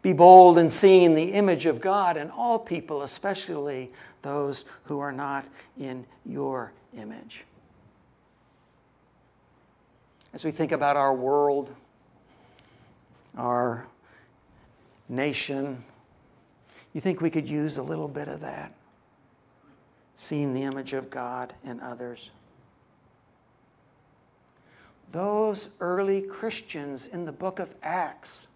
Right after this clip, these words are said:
broke down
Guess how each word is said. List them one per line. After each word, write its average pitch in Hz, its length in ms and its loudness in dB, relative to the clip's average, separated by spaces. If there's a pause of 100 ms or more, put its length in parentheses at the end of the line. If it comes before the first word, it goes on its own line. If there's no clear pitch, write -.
(1080)
broke 190 520 0 (280)
down 175 560 -6